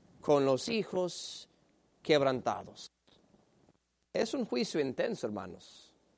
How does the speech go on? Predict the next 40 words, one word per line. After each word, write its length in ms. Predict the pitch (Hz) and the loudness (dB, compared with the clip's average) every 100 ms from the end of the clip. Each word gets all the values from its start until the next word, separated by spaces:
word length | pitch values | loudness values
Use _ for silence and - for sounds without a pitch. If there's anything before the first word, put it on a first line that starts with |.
| _ - | _ 4
Esto 300 | 233 233 233 | 4 4 4
no 240 | 233 226 | 6 6
es 80 | 190 | 6
nada, 520 | 190 202 190 160 120 - - | 6 6 6 6 2 -4 0
eh, 160 | 156 | 2
liviano 800 | 151 180 170 185 220 156 107 120 - - | 4 4 6 6 6 2 -2 -6 -6 4
lo 240 | 147 175 | 10 10
que 140 | 165 | 10
Israel 560 | 170 143 151 220 160 151 | 4 6 4 8 8 6
iba 300 | 190 214 165 | 4 4 6
a 20 | |
experimentar 1000 | 139 - 165 151 143 131 196 180 131 131 | 4 2 4 4 4 2 2 4 4 2
debido 600 | 127 131 131 220 160 131 | 2 2 2 2 4 6
a 100 | 131 | 6
su 460 | 127 - 170 147 143 | 4 2 4 4 2
rebeldía. 680 | 123 135 127 127 170 147 90 - _ _ _ - - | 2 4 4 4 2 2 -2 -10 _ _ _ -20 -4
Y 140 | - 202 | 6 10
antes 500 | 262 302 233 247 185 | 12 12 10 8 8
de 280 | 208 196 180 | 8 10 10
usted 360 | 160 - 202 | 8 4 4
querer 320 | 165 185 190 170 | 6 6 6 4
ser 240 | 196 180 | 4 4
un 60 | 175 | 4
intercesor, 720 | 165 147 - 135 180 175 139 | 2 0 0 4 8 10 8
decir, 480 | 131 127 160 156 - _ _ - | 4 2 0 -2 -8 _ _ -4
"¿Qué 140 | 226 | 0
pasó? 540 | 220 190 233 226 123 - _ _ _ - | 2 2 4 4 2 -4 _ _ _ 0
¿Por 160 | 240 226 | 4 8
qué 160 | 269 | 10
Dios 380 | 254 277 311 220 | 10 10 10 10
está 260 | 220 247 233 | 6 8 8
siendo 280 | - 240 | 8 6
tan 200 | 226 214 | 6 4
fuerte 460 | 160 220 262 - 233 | 6 10 10 10 4
para 220 | 185 196 | 6 6
con 120 | - | 4
la 80 | 170 | 2
nación 340 | 170 165 180 170 | 2 4 4 4
de 60 | |
Israel?" 520 | 160 143 180 170 107 | 6 6 8 8 4